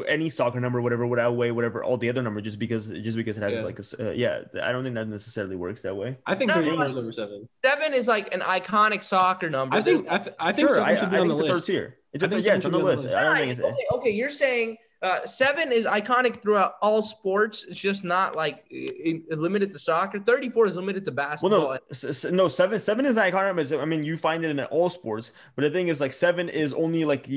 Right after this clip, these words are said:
Speaker 1: you, like, good, you see, like, notable players who wear seven is, like, just soccer and then a few football players. Thirty-four,
Speaker 3: And
Speaker 1: I mean, these are some of
Speaker 3: Mickey
Speaker 1: the all-time
Speaker 3: Mantle
Speaker 1: greats we're
Speaker 3: is
Speaker 1: talking about.
Speaker 3: pretty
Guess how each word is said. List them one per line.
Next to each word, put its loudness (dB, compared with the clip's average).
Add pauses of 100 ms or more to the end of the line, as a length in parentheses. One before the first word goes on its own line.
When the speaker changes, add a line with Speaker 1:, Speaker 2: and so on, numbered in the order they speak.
Speaker 1:
you, -2
like, -4
good, -2
you 0
see, -4
like, 2
notable 0
players 0
who -4
wear -2
seven -4
is, -4
like, -4
just -6
soccer 2
and -4
then -6
a -6
few -2
football -2
players. -8 (180)
Thirty-four, 2
Speaker 3:
And 2
Speaker 1:
I -2
mean, -4
these -2
are 2
some -2
of 0
Speaker 3:
Mickey 4
Speaker 1:
the 0
all-time 2
Speaker 3:
Mantle -2
Speaker 1:
greats 2
we're -10
Speaker 3:
is -8
Speaker 1:
talking -4
about. -4
Speaker 3:
pretty -10